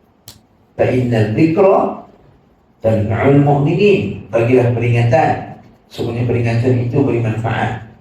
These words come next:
Kan? "Sayadhakkaru man yakhsha." Jadi,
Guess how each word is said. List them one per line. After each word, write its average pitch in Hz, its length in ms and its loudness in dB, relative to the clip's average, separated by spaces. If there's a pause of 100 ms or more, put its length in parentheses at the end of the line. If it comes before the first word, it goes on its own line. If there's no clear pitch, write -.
(2000)
Kan? - 320 -8 (1400)
"Sayadhakkaru 143 1000 2
man - 480 -2 (400)
yakhsha." 127 840 -2 (1600)
Jadi, - 400 0